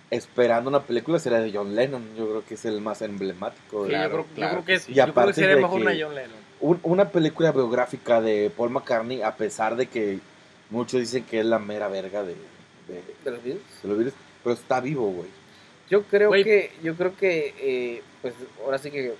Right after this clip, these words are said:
Speaker 4: dijiste que no esperan, eh, películas de los Beatles, que la esperarían más de John Lennon. Pues es que, pues, vamos a trabajarnos igual que como con Bohemian Rhapsody, ¿no? Pues igual y,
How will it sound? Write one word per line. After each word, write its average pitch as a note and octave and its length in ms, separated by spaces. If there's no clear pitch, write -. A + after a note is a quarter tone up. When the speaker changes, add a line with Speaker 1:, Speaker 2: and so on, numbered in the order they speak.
Speaker 4:
dijiste A2+ 600
que B2+ 240
no A#2+ 260
esperan, C3+ 840
eh, A#2+ 340
películas C3 380
de A#2+ 80
los A2 140
Beatles, A#2+ 300
que A2 140
la A#2 100
esperarían A#2 420
más A#2+ 140
de A#2+ 120
John A#2+ 100
Lennon. B2 260
Pues B2 180
es D#3+ 180
que, E3 80
pues, D3 80
vamos E3 200
a D#3 60
trabajarnos D3 480
igual C#3+ 220
que C#3 100
como B2+ 380
con B2 160
Bohemian C3 340
Rhapsody, C#3 380
¿no? D#3 160
Pues - 340
igual A#2 240
y, G#2+ 100